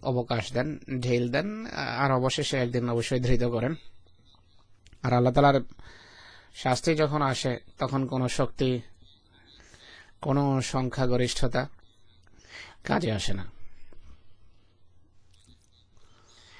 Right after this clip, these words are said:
আজ আহমদীদের উপর যারা জুলম এবং অত্যাচার করছে,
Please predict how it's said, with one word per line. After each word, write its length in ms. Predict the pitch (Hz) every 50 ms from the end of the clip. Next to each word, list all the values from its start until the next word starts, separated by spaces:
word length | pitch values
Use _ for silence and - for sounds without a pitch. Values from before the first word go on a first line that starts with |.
| - - - -
আজ 320 | 156 131 123 131 135 131 135
আহমদীদের 640 | 131 123 127 139 143 139 139 139 143 143 139 143 135 - - - - _ _ _ _ _ _ _ _ _ _ _ _ _ _ _
উপর 360 | - 139 - - 135 131 135
যারা 340 | 127 139 131 139 139 135 131 - - - - - - - - - - - - - - - - 147 131 - - - - - - 131 123
জুলম 340 | 120 127 131 127 131 135 131
এবং 200 | 131 131 131 127
অত্যাচার 480 | 127 - 135 127 131 143 135 131 131
করছে, 440 | 120 - 120 113 - - - 147